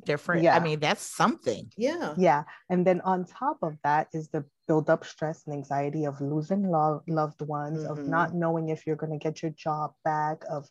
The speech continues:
Speaker 2: you know, being backed up on your bills and all of those things.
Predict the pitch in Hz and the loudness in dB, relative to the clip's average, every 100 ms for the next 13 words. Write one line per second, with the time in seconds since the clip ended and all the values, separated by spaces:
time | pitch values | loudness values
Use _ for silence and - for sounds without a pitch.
0 | - - - 175 160 147 165 156 147 147 | -18 -20 -2 0 2 0 0 0 0 -2
1 | 139 170 165 165 156 147 139 - 180 175 | -2 -4 0 0 0 -2 -4 0 2 2
2 | 170 170 165 151 147 - - - _ 160 | 2 0 -2 -4 -8 -10 -20 -20 _ -2
3 | 208 294 220 165 135 135 - 135 143 175 | 0 0 -2 -2 -2 -2 -8 -8 -6 -6